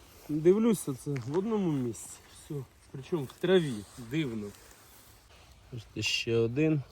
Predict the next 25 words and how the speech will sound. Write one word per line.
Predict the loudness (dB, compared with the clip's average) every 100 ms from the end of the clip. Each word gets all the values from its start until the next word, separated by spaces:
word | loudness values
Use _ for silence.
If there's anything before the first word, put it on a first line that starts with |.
| -10 -4
але | 0 0 0 -2
ареал | 2 6 6 4
змінюється | 4 6 6 6 4 0 -4 -4
і | -4
тим | -4 0 0
самим | 2 2 2 2 -2 -8 -20 -20 -14 -2
змінюється | 4 4 6 4 2 0
і | 2 4
ніжка | 4 4 2 -2
в | 0
гриба, | 0 0 0 0 -2 -6
і | -4 -4 -2
сама | -4 0 2 4
його | 4 2
суть. | 0 -4 -6 -6
Він | -4 -2
уже | 0 0
з'їдений. | -2 -2 -2 -2 -4 -6 -12 -20 -20 -20 -18 -14
Отут | -6 -4 -2
сухо, | -2 -2 -4 -6 -10 -10
отут | -14 -12 -8
йому | -4 -2 -2
якраз | -2 -2 -2
не | -2 -2
вистачало. | -4 -4 -6 -6 -4 -6